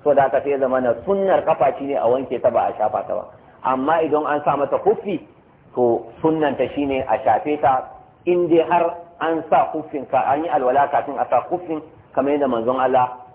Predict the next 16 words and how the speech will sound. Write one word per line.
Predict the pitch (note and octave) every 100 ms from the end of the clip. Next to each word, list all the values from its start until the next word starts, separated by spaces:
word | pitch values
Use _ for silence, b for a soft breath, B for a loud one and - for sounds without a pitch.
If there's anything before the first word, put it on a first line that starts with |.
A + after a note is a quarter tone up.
| - -
sallallahu | D3+ B2 A#2+ C3 A2+
alaihi | A2 A#2 A#2
wasallam | G#2 G#2 G2 F#2
yayi. | E2+ - - - - - - - - - - -
Shi | C#3
ne | D3
anan | C3+ C#3+ A#2
Imam | C3+ C3
Bukhari | B2 B2
ke | A#2+ A#2+
cewa, | C3+ A#2+
"Nara | B2 C3+
al-masha | B2 C3 B2+ C3 B2 - - -
ala | - C3+
al-khuffaini | A#2+ A#2+ - C#3 B2+ A#2
fi | A#2